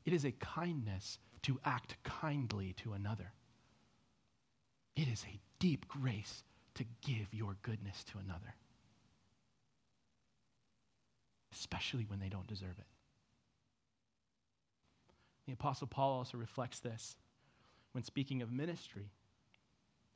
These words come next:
Now, to be clear, I understand that the Apostle Paul and his unique calling, some of us would say, "Well, yeah, but that's the Apostle Paul. He has ministry." Or, you know, maybe somebody who is in full-time ministry, they have ministry and they need to worry about these things more than I do.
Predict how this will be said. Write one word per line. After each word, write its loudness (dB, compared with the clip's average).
Now, -2
to -4
be 2
clear, 6
I 4
understand 4
that 0
the 2
Apostle 0
Paul 2
and -2
his -2
unique 2
calling, 6
some 0
of 2
us 0
would -4
say, 2
"Well, -2
yeah, 2
but -6
that's -4
the -4
Apostle -6
Paul. -4
He -2
has -4
ministry." -6
Or, -8
you 0
know, -2
maybe 2
somebody 2
who 2
is -2
in 0
full-time 0
ministry, -2
they -2
have 0
ministry -2
and -2
they 0
need 2
to -6
worry -2
about -2
these -6
things -8
more -6
than -6
I -8
do. -8